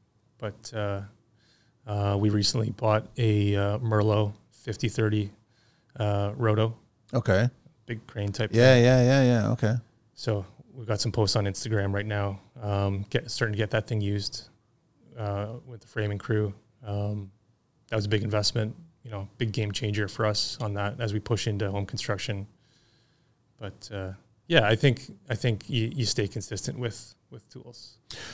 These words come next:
Speaker 2: You
Speaker 1: Tools
Speaker 2: said
Speaker 1: and equipment.
Speaker 2: earlier that, uh, you guys brought on two new designers.
Speaker 1: Yep.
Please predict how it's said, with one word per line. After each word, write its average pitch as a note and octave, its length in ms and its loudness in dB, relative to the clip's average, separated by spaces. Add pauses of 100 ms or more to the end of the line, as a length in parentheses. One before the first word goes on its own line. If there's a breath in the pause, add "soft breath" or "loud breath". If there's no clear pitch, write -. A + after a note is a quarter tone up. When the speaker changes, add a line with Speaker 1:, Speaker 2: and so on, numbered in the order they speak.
(120)
Speaker 2:
You C3 100 6
Speaker 1:
Tools A#2+ 80 8
Speaker 2:
said F#3 160 12
Speaker 1:
and D3 80 12
equipment. C#3+ 160 10
Speaker 2:
earlier C#3+ 140 12
that, B2 320 10
uh, B2 200 8
you A2+ 140 8
guys A2+ 180 10
brought A2+ 200 10
on A2 160 8
two A#2+ 200 6
new A2 180 8
designers. G2 840 4
Speaker 1:
Yep. A2+ 160 0